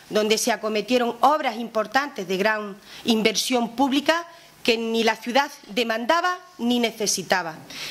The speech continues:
Y, sin embargo, se dejaron de lado otras infraestructuras, otras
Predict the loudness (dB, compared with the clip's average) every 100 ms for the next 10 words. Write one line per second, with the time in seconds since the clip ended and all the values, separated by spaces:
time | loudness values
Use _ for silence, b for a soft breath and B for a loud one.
0 | B 0 2 4 4 4 2 0 -8 -6
1 | -2 -2 0 0 0 -2 0 2 2 2
2 | -4 -14 -20 B B B 2 2 2 -2
3 | -2 -6 -4 0 0 -2 0 2 2 0
4 | -10 _ 2 2 2 -2 -2 -10